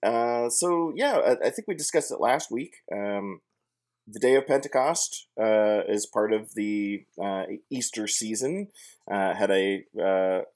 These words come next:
wasn't even a debate, but more of a co-, quick conversation about whether or not it could be its own standalone day or, uh, whether it belongs here in the, the season of Easter. And I think we both kind of agreed that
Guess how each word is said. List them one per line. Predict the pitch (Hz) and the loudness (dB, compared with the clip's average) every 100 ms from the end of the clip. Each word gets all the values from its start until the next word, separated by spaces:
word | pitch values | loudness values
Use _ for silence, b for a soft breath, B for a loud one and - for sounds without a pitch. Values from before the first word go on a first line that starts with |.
| _ _ _ | _ _ _
wasn't | - 117 113 | -6 -4 -2
even | 101 92 | -4 -4
a | |
debate, | 87 - 92 101 - - | -8 -6 -2 -2 -2 -4
but | 95 | -6
more | 98 95 | -4 -2
of | 92 | -2
a | |
co-, | 95 82 | -4 -8
quick | - 104 92 | -4 -4 -2
conversation | 95 92 101 95 104 113 | -4 -4 -4 -4 -2 -4
about | 110 98 98 - | -2 0 -2 -2
whether | 95 95 | -2 0
or | |
not | 92 101 92 | 0 0 -2
it | 82 - _ - | -6 -12 _ -10
could | 87 | -10
be | 87 95 95 92 b b b | -6 -6 -6 -10 b b b
its | 101 98 - | -6 -4 0
own | 107 107 104 | 2 2 -2
standalone | - 117 104 104 101 101 98 | -2 -2 -2 -2 -2 -4 -4
day | 101 101 104 113 110 101 | 0 2 2 2 0 -2
or, | 98 92 92 92 92 92 - | -4 -2 0 -2 -4 -6 -8
uh, | 95 92 90 87 | -6 -6 -6 -8
whether | - 98 92 92 | -6 -4 -2 -2
it | |
belongs | 90 92 87 98 - | -2 2 2 0 -8
here | 92 95 98 | -8 -6 -6
in | - 92 92 92 - B B _ - | -6 -8 -8 -10 -16 B B _ -6
the, | 92 90 82 | -4 -2 -4
the | 90 | -6
season | - 92 90 | -6 -8 -10
of | 90 | -8
Easter. | 127 - 165 175 | -6 -4 -4 -4
And | 104 | -6
I | |
think | 78 73 | -8 -12
we | 80 | -8
both | 80 78 | -6 -6
kind | 85 82 | -8 -8
of | |
agreed | 82 80 82 82 | -8 -10 -10 -8
that | 80 | -10